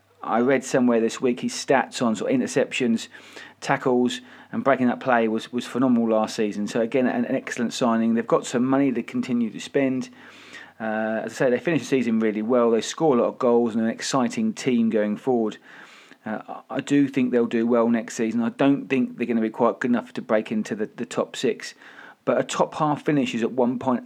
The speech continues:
eight zero with William Hill. And I do fancy that. Um, that's gonna be my, my, my nap, really, of, of, of the, of the pre-season bets.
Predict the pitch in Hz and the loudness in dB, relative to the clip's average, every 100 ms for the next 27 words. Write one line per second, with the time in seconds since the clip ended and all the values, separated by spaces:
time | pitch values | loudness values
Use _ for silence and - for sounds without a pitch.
0 | - 117 120 - - 110 131 123 110 113 | -2 -2 -2 -12 -10 0 2 4 2 0
1 | 107 113 117 117 110 120 107 90 _ _ | -2 0 0 2 0 0 0 -4 _ _
2 | _ _ _ _ _ - - 101 107 135 | _ _ _ _ _ -20 -8 -6 2 2
3 | 123 117 85 104 98 92 - - - - | 4 0 0 0 -2 -2 -14 -20 -20 -8
4 | 120 113 113 131 - 131 120 120 110 - | -4 -2 0 0 0 2 4 4 2 -4
5 | 147 123 123 110 120 127 - _ _ 117 | -6 -4 -2 0 2 2 0 _ _ -2
6 | 107 104 101 - 110 95 110 104 104 101 | 0 0 -2 -4 -12 -10 -10 -6 -6 -6
7 | 98 98 101 98 - 110 104 - 110 98 | -8 -8 -10 -10 -8 -6 -6 -6 -6 -4
8 | 98 92 104 - - | -6 -2 -2 -2 -18